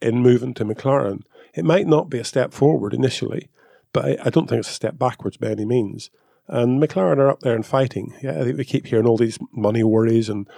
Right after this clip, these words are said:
you know, leasing the factory back from a buyer and all that sort of stuff. Well, that, that's business. It's, it's, it's at the end of the day down to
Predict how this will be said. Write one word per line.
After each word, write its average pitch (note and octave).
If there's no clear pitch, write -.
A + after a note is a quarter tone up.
you B2
know, G#2
leasing A2
the A2
factory -
back A#2+
from -
a A2
buyer A2+
and A2
all C3
that A#2
sort -
of -
stuff. C#3+
Well, F#3
that, A#3+
that's G3+
business. A#2
It's, -
it's, -
it's -
at D#3+
the D#3+
end E3+
of D3+
the C#3
day B2+
down B2
to A2+